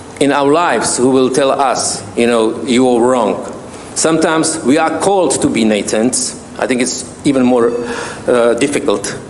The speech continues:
right? Because we have to approach the people who do, uh,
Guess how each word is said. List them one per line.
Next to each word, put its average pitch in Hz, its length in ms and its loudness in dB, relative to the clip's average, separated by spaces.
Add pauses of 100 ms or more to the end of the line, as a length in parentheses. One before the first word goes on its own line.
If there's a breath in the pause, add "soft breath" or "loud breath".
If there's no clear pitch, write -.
right? 107 360 0
Because 127 340 0
we 131 120 2
have 165 180 0
to - 120 2
approach 117 500 0
the 120 260 0 (200)
people 135 340 2
who 123 380 0
do, 123 360 2 (680 loud breath)
uh, 117 600 2